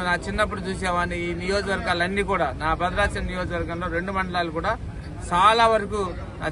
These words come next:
చిన్ననాటి డ్రాట్ ఏరియా ఉండేది. ఈ డ్రాట్ ఏరియా దాన్ని ఆనాటి ప్రభుత్వం మన గుర్తించి ఈ తాళ్ళపేరు ప్రాజెక్ట్ కట్టడం వల్ల అనేక మంది రైతులు, ఈరోజు ఇక్కడ ఒక, ఓ ఇరవై వేలు సుమారుగా,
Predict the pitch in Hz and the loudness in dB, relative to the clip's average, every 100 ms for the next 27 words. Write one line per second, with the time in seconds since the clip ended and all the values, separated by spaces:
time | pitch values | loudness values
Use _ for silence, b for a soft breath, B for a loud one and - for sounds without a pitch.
0 | 190 202 202 196 190 185 160 - - - | -2 -2 2 2 2 -2 -4 -6 -8 -6
1 | - 185 226 220 202 190 180 160 151 139 | 4 8 8 6 4 4 2 0 -2 -4
2 | 135 160 175 185 214 214 202 185 170 165 | -4 -4 0 4 4 4 0 -2 -4 -2
3 | 180 190 196 165 147 - - - 147 165 | 0 0 -2 -6 -8 -14 -14 -8 0 4
4 | 180 190 190 185 175 190 175 175 160 143 | 4 4 0 -6 -6 -6 -4 -2 -2 -4
5 | - - - 185 190 233 220 220 170 165 | -12 -12 -8 -8 -6 -6 -2 -2 -2 -8
6 | - 156 170 165 180 190 196 170 175 180 | -10 -8 -6 0 2 2 -2 0 0 0
7 | 165 170 170 180 175 175 202 165 - - | -2 -2 0 -2 -2 0 2 0 -4 -10
8 | - - 156 196 226 220 208 196 185 170 | -10 -6 0 2 2 2 -2 0 0 -2
9 | 170 170 180 196 170 185 180 175 175 175 | -2 -2 0 -2 -2 -4 -2 0 2 2
10 | 156 - - - - 170 170 180 190 190 | 0 -6 -14 -8 -2 0 0 0 0 0
11 | 190 190 202 - - 185 190 190 185 | 0 -2 -6 -8 -6 0 2 2 2